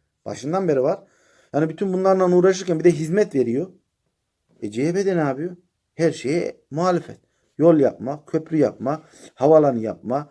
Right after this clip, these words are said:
yok Avrasya'ya gerek yok, yok tünel yapma, yok bir şey yapma. Hiçbir şey, her şeye karşı.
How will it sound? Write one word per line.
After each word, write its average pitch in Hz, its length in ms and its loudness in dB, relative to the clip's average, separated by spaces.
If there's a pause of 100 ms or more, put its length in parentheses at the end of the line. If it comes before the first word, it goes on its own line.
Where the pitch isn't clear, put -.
(300)
yok 156 200 2
Avrasya'ya 143 580 4
gerek 107 320 -4
yok, 135 220 -4
yok 147 320 -2
tünel 143 320 -2
yapma, 117 280 0
yok 156 260 -2
bir - 40 -18
şey 135 180 -4
yapma. 98 340 -8 (280)
Hiçbir 156 240 -14
şey, - 180 -16
her 160 140 -4
şeye 143 220 -8
karşı. 160 400 -16